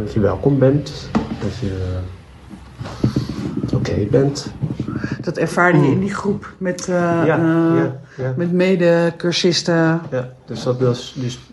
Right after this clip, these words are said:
Speaker 1: die ervaringen had ik al wel, maar dat was altijd sporadisch, fragmentarisch. Ik was altijd weer onderweg. En hier, zo'n groep blijft dan toch langer bij elkaar.
Speaker 2: Ja.
Speaker 1: Ja, dat is wel langzaam. Dus het, het, het is ook gewoon het, het herstellen van een zelfbeeld.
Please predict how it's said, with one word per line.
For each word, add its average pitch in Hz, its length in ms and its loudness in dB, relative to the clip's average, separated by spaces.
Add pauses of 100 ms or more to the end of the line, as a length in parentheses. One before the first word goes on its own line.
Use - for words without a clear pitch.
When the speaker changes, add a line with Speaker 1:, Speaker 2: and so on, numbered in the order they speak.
Speaker 1:
die 123 200 0
ervaringen 120 480 2
had 131 160 4
ik 135 100 4
al 113 160 2
wel, 110 220 -2
maar 127 160 2
dat 120 120 -2
was 123 100 0
altijd 127 180 0
sporadisch, 113 560 -2
fragmentarisch. 120 840 0
Ik - 100 -8
was 98 100 -2
altijd 95 240 -6
weer 104 120 -4
onderweg. 123 400 -2 (560)
En 120 140 -4
hier, 120 500 2
zo'n 113 200 -2
groep 120 240 2
blijft 113 300 0
dan 104 80 -6
toch 101 200 -10
langer 110 280 -2
bij 104 140 -4
elkaar. 123 460 0 (180)
Speaker 2:
Ja. 190 260 4 (200)
Speaker 1:
Ja, 127 300 0
dat 113 100 -8
is - 80 -14
wel 123 100 -6
langzaam. 120 360 -6 (540)
Dus 143 240 -8
het, - 180 -6
het, 127 140 -10 (420)
het - 300 -20
is - 20 0
ook 123 140 2
gewoon 127 200 0
het, 123 140 2
het 127 100 -6 (220)
herstellen 135 640 2
van 127 160 4
een 120 100 2
zelfbeeld. 127 720 -2